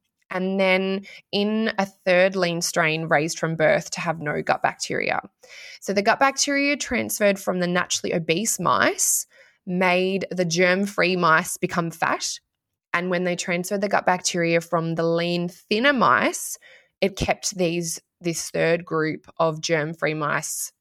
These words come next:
leaner. The scientists then took bacteria from the guts of two, of, of a set of identical twins.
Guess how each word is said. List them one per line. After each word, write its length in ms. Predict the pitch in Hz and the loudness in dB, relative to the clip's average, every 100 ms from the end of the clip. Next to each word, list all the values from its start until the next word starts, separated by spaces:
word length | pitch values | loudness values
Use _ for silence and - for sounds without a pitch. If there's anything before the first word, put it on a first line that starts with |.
| _ | _
leaner. 600 | 165 156 170 165 - 170 - _ _ _ _ _ _ - - | -6 -4 0 0 0 -4 -16 _ _ _ _ _ _ -20 -8
The 140 | 190 | -6
scientists 460 | 202 196 214 233 247 | 2 4 4 0 -4
then 160 | 254 | -2
took 160 | 254 262 | -2 0
bacteria 460 | 262 254 202 185 | 0 0 0 0
from 180 | 185 185 | 0 -4
the 80 | 180 | -2
guts 260 | - - - | -2 -2 -6
of 160 | 170 - _ | -10 -16 _
two, 500 | - - 196 196 196 | -2 0 -2 -2 2
of, 120 | 196 - | 2 4
of 160 | 180 | 2
a 40 | 175 | 2
set 160 | 180 | 0
of 80 | 170 | 2
identical 460 | 175 165 151 151 175 | 0 0 -4 -6 -8
twins. 480 | - 202 415 - | -8 -6 -10 -12